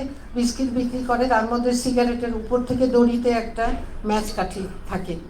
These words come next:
আর সিগারেট থাকে, একটা করে, উম, সিগারেট বিক্রি করে, ম্যাচ দিয়ে লাগায় হাঁটা দিয়ে দিল। ওই লোকটাকেও মানা করতে হবে যে তুমি ওই সিগারেট রাখতে পারবে না,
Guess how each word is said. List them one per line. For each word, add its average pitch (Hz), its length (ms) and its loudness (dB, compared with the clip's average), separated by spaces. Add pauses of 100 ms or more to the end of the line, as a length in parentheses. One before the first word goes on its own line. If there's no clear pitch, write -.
(880)
আর 202 160 2
সিগারেট 226 460 -2 (100)
থাকে, 170 200 -10 (840)
একটা 226 260 -2
করে, 233 180 0
উম, 196 440 -4
সিগারেট 226 440 -2
বিক্রি 240 220 -4
করে, 247 240 2
ম্যাচ 190 200 0 (120)
দিয়ে 226 120 0
লাগায় 220 340 2 (160)
হাঁটা 175 200 0
দিয়ে 156 240 -4
দিল। 131 160 -8 (1500)
ওই 254 120 4
লোকটাকেও 285 540 4
মানা 262 240 4
করতে 262 300 -2
হবে 247 200 0
যে 262 100 -4
তুমি 240 220 2
ওই 233 120 0
সিগারেট 220 360 -4
রাখতে 196 260 -4
পারবে 190 320 -2
না, 262 200 -2